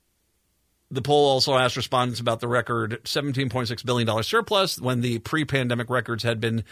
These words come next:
one point eight billion in twenty fifteen. That money will be vital to the D F L agenda,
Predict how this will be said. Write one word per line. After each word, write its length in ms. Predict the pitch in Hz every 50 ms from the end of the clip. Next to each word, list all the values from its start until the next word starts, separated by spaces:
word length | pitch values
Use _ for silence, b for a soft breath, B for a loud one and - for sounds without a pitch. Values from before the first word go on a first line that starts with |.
| B B B B B B B
one 280 | - 120 131 139 135 127
point 260 | - 131 131 131 -
eight 180 | 120 120 - -
billion 460 | 120 127 127 123 120 120 117 117 120
in 420 | 131 - 113 117 117 113 113 113 113
twenty 240 | - 127 127 120
fifteen. 380 | 110 - 131 113 - 147 147 135
That 140 | 127 120 117
money 160 | 120 117 117
will 120 | 110 113 110
be 140 | 107 117 113
vital 280 | 104 113 113 113 110
to 60 | 107
the 60 | 113 107
D 140 | 113 113
F 100 | 110 104
L 120 | 123 107 107
agenda, 400 | 101 123 143 139 135 127 120